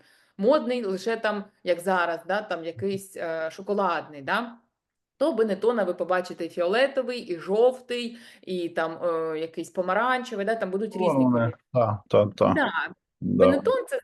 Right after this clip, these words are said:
Speaker 1: завжди яркі кольори, яскраві кольори, е, креативні якісь кольори і так далі. З чого ж все починалося?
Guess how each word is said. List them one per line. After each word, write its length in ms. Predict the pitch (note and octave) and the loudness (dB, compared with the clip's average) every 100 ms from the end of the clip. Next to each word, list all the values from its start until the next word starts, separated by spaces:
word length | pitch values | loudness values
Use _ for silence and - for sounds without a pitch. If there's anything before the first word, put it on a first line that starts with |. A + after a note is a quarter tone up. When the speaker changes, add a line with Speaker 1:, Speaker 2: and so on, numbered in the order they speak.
| - | -6
Speaker 1:
завжди 240 | G#3 C#4+ C#4 | -4 -2 0
яркі 680 | G#3+ A3 A#3+ A#3+ A3+ G#3+ | 2 2 2 -2 -6 -6
кольори, 420 | G#3 G3+ F#3+ F#3 G3+ | -4 -2 0 0 0
яскраві 600 | G3 F#3+ - A#3 A3+ G#3 | 0 0 0 -4 -2 -4
кольори, 440 | G3 F#3 F#3+ F3+ E3+ - | -2 -2 0 -2 -2 -4
е, 260 | D#3 D#3 | -4 -4
креативні 800 | D#3 - G#3 F#3+ A3+ A3+ G3+ F#3 | -6 0 2 2 0 -4 -4 -6
якісь 340 | F3 F3 F#3+ - | -8 -8 -12 -8
кольори 400 | F#3 F3 F3 F3 | -4 -2 -2 -6
і 100 | - | -8
так 180 | F#3 F3+ | -10 -8
далі. 200 | D3+ D#3+ | -8 -6
З 60 | |
чого 280 | - C4 A4 | 0 2 2
ж 120 | - - | 0 0
все 200 | B3+ B3+ | 2 2
починалося? 760 | A3 - G3+ F#3+ D3+ D3 - | 0 -6 -4 -4 -4 -10 -16